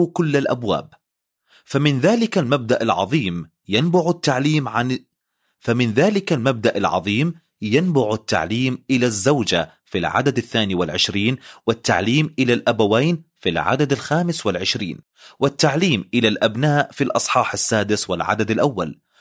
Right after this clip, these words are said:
والتعليم إلى الأبوين في الأصحاح السادس والعدد الثاني.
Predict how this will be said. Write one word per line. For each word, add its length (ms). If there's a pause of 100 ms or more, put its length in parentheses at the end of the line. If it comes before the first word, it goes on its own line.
(160)
والتعليم 680
إلى 140
الأبوين 640
في 120
الأصحاح 480
السادس 560
والعدد 400
الثاني. 540